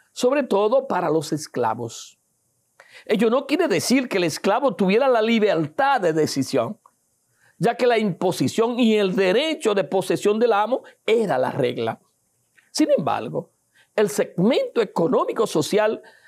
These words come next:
al que se dirigía San Pablo, los pequeños propietarios locales, no parecía interesado aún en hacer toda, a toda su familia un baluarte cristiano, pues los compromisos con la sociedad civil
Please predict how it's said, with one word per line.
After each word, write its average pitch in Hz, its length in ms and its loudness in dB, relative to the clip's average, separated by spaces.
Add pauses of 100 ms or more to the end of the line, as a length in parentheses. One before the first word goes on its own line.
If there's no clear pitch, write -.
(140)
al 226 200 -2
que 208 140 0
se 170 160 0
dirigía 214 440 2
San 151 340 -6
Pablo, 180 500 -2
los 214 160 0
pequeños 247 480 0
propietarios 196 680 -2
locales, 185 840 -2 (840)
no 285 280 0
parecía 240 460 0
interesado 208 680 0
aún 220 260 2
en 185 200 2
hacer 214 460 -2
toda, 233 480 2 (300)
a 165 160 -2
toda 233 220 2
su 202 160 -2
familia 196 360 2
un 233 140 -4
baluarte 196 680 0
cristiano, 113 640 -6 (760)
pues 170 140 0
los 160 120 0
compromisos 160 720 0
con 165 100 0
la 147 100 0
sociedad 151 500 -2
civil 247 480 0